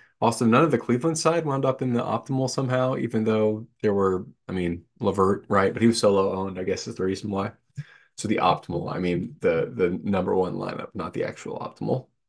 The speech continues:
Um, but let's go ahead and <clears throat> move on to today. Yesterday was fun enough, fine enough, but the double overtime, come on, man. I'm, like, pushing maybe the top, you know? I, I came up with three twenty-six or whatever without overtime.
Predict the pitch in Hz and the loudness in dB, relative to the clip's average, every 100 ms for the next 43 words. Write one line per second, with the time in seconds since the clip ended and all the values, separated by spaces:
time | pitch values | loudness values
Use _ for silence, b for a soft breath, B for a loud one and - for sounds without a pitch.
0 | B B B B B B B - 147 151 | B B B B B B B 2 6 6
1 | 127 - _ _ _ _ _ - 151 175 | 4 -2 _ _ _ _ _ 2 4 4
2 | - 156 - 156 151 147 135 - - 160 | 4 2 6 6 6 2 0 -4 -4 0
3 | 131 135 139 139 131 - 139 127 127 131 | 2 4 4 4 4 0 -4 4 6 6
4 | 127 120 127 120 117 117 - - _ - | 2 -4 -2 0 2 0 -4 -14 _ -18
5 | - 117 113 113 110 - - 107 107 107 | 0 2 4 2 0 -4 -4 0 2 2
6 | 104 - 113 127 113 - - 143 117 104 | 0 -2 0 2 2 -2 -4 -2 0 -2
7 | - - - - - - - - - 131 | -2 -8 -8 -10 -4 -2 -2 -6 -10 -12
8 | - b b b b - 120 117 117 - | -14 b b b b 2 6 6 4 0
9 | 135 135 120 120 117 120 113 - 127 113 | 2 4 6 8 6 4 0 -2 0 0
10 | - 110 101 104 107 107 - 117 113 107 | -2 -8 -4 -2 0 -2 -4 0 2 2
11 | 104 - - 117 113 117 113 - 123 - | -2 -6 0 0 2 2 2 2 0 0
12 | 120 120 117 110 107 113 110 113 117 113 | 0 2 2 0 0 0 0 -4 -4 -2
13 | 113 113 | -2 -6